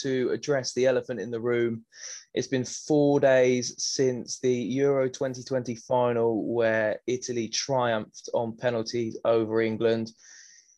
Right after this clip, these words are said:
With me to talk about it, to talk England, to talk the final, to talk Euros, and to come up with our teams of the tournament is Joel Holt and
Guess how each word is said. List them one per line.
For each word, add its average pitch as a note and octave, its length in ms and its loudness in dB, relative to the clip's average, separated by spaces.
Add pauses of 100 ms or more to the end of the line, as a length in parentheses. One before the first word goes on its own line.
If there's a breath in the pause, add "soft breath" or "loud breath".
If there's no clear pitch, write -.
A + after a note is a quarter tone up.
(200)
With D3 240 4
me D3+ 320 6
to - 180 -10
talk D#3 260 0
about C#3 340 4
it, D3 180 4
to C3+ 100 -16
talk C3+ 280 -2
England, D3 460 2
to - 80 -18
talk B2 200 -4
the A2 60 -8
final, C#3+ 680 2
to - 160 -20
talk A2 240 -6
Euros, C#3+ 760 6
and B2 440 0 (260)
to B2 360 4
come D3+ 240 -4
up C3+ 140 0
with C#3 120 4
our C3 120 6
teams F3 380 0
of C3+ 80 -6
the A#2+ 60 -6
tournament A2+ 500 -2 (380 loud breath)
is A#2+ 260 4
Joel C#3+ 320 4
Holt A#2+ 460 0
and A2+ 340 -2